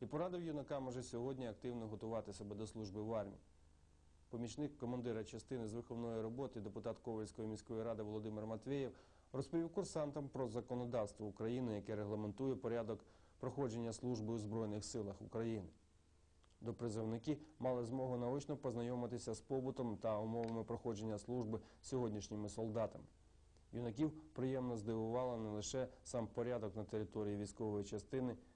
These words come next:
і в самих побутових приміщеннях, а й та увага, з якою поставились до них діючі військові. Курсантам не лише розповіли, а й продемонстрували те, як потрібно поводитись із бойовою зброєю. Практичні заняття зі стрільби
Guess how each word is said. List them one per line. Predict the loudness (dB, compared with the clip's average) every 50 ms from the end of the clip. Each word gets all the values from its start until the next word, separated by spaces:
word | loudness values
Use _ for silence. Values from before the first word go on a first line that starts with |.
| -20 -20 -20 -20 -20 -20 -16 -4 -4
і | -2
в | 0
самих | 0 2 2 2 2 0
побутових | 0 0 0 0 0 2 2 2 2 2 0
приміщеннях, | 0 0 0 2 2 2 2 0 -2 -2 0 0 0 -2 -4 -10 -18 -20 -20 -8 -2
а | 0 2
й | 2
та | 2 2 2 2
увага, | 2 2 2 2 2 2 0 0
з | 0
якою | -2 -2 0 2 2 2 2
поставились | 0 -2 -2 0 2 2 4 4 2 0 -2 -4 -6 -8
до | -4 0 0
них | 2 2 0 0 -4 -10 -20 -20 -16 -8 0
діючі | 2 2 4 2 2 0 0
військові. | 0 2 0 0 -2 0 2 2 2 2 0 -2 -4 -10 -16 -16 -12 -10 -10 -10 -10 -12 -16 -18 -20 -20 -20 -20 -20 -20 -20 -20 -20 -12 -6
Курсантам | -4 -4 0 2 2 2 2 2 0 -2 -4 -10 -4 0
не | 0
лише | 0 2 2 0 0
розповіли, | 0 0 0 0 0 2 2 2 2 2 0 0
а | 0 0
й | 0
продемонстрували | 0 0 0 0 2 2 2 0 0 0 0 2 2 4 4 2 0 0
те, | 0 2 2 2 2 0 -2
як | 0 2 2 2 2 0
потрібно | -4 -6 -2 0 0 2 2 0
поводитись | 0 0 0 0 2 0 0 0 0 -2 -2 -4 -4 -2
із | -2 0 0
бойовою | 2 2 4 4 4 4 4 2 2 2 0
зброєю. | 0 0 0 2 2 2 2 0 -4 -6 -10 -16 -20 -20 -16 -4
Практичні | -2 -2 -2 0 0 -2 0 0 -2 0
заняття | 0 0 0 0 0 -2 -2 -2 0
зі | 0 0 -2
стрільби | -2 -2 -2 -2 0 0 0 0